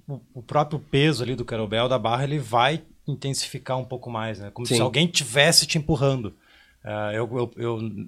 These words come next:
Speaker 1: questão de preferência, não, mas eu gosto bastante da, da carga,
Speaker 2: Sim.
Speaker 1: da barra, kettlebell, porque eu me sinto mais,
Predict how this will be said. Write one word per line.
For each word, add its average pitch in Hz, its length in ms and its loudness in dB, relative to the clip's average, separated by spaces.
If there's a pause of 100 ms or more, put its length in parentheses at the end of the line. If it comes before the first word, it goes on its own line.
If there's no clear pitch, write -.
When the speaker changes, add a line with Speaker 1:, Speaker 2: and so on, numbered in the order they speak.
(300)
Speaker 1:
questão 143 280 2
de 170 80 0
preferência, 170 600 2
não, 185 180 8
mas 113 200 2
eu 123 100 0
gosto 131 280 2
bastante 139 640 -4
da, 147 180 -4
da 147 120 -6
carga, 113 480 -8
Speaker 2:
Sim. 110 260 0
Speaker 1:
da 110 200 -2
barra, 107 280 0
kettlebell, 107 540 -2 (720)
porque 120 680 -4
eu 120 60 -6
me 120 100 -6
sinto 123 260 -8
mais, 123 720 -4